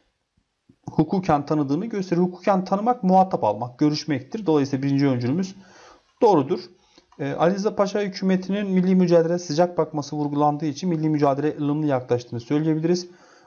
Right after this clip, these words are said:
Ee, Mustafa Kemal'e destek verme kararı almıştır ifadesi çok keskin bir karar. Ee, ve çok net bir ifade değil aslında.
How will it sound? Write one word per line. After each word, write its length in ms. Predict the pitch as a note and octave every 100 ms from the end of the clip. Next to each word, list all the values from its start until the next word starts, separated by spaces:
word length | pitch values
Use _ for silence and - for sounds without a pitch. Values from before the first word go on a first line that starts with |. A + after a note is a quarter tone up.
| -
Ee, 240 | C3 B2 A#2+
Mustafa 460 | C3 D3+ - F3 F#3+
Kemal'e 360 | F#3+ F#3+ G3+
destek 400 | E3 E3+ E3+ G3+
verme 480 | D3+ D#3+ F3+ F3+ - -
kararı 440 | - C3 B2+ B2
almıştır 580 | G#2 C3+ D3 F3+ - C3
ifadesi 520 | C3 - B2 C3 -
çok 220 | A3+ F#3 -
keskin 400 | D#3 - F#3 D#3+
bir 60 |
karar. 360 | - B2 G3 - _ _ _ _ -
Ee, 360 | A#2+ A#2 A#2 A#2 B2 - D#3
ve 120 | C3+ B2+
çok 360 | A3 A3 -
net 320 | D3+ G3+ G3+
bir 60 | D3
ifade 460 | C#3 C#3+ D3 D#3+ C3+
değil 260 | E3+ A2
aslında. 520 | G#2 - A#2 C3+ A3+